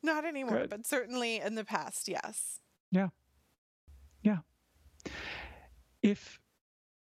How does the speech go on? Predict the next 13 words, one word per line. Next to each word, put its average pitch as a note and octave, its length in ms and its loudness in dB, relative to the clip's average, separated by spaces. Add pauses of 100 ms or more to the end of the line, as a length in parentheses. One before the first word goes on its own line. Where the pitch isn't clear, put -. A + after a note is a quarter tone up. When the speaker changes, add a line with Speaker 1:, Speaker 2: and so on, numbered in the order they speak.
(120)
Speaker 2:
you G#3 100 6
know, E3+ 120 2
one F3 260 0
exercise D3+ 560 -2
I, C#3 180 2 (280)
depending D#3+ 340 4
on C#3+ 120 2
where C#3 160 2
people D#3 300 0
are D#3 300 2
when D#3 160 -2
they C#3 100 0
come C3+ 420 -2